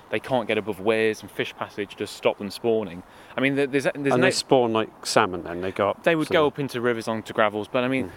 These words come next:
Speaker 1: there's no evidence that they, they ever got that, there, there, that there were that many anyway. They were never
Speaker 2: Right.
Speaker 1: numerous.
Speaker 2: Yeah.
Speaker 1: Even when there were no barriers, it wasn't full of sturgeon, so they were rare at the best of times.
Speaker 2: Hmm.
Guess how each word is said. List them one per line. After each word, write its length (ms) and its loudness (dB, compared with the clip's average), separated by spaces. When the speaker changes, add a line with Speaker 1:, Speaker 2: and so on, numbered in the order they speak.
Speaker 1:
there's 160 0
no 180 0
evidence 480 -2
that 180 -4
they, 280 -4
they 160 -6
ever 120 -4
got 260 0
that, 180 -2
there, 220 2
there, 220 0
that 160 -2
there 100 0
were 80 2
that 180 2
many 240 2
anyway. 380 -2
They 140 2
were 80 4
never 160 2
Speaker 2:
Right. 60 0
Speaker 1:
numerous. 760 -2
Speaker 2:
Yeah. 160 -8
Speaker 1:
Even 260 0
when 280 0
there 80 -2
were 100 0
no 180 2
barriers, 480 0
it 80 -6
wasn't 260 -4
full 240 0
of 80 0
sturgeon, 600 -2
so 320 0
they 100 4
were 100 4
rare 300 4
at 80 -8
the 60 -10
best 320 -2
of 40 -6
times. 460 -10
Speaker 2:
Hmm. 220 -4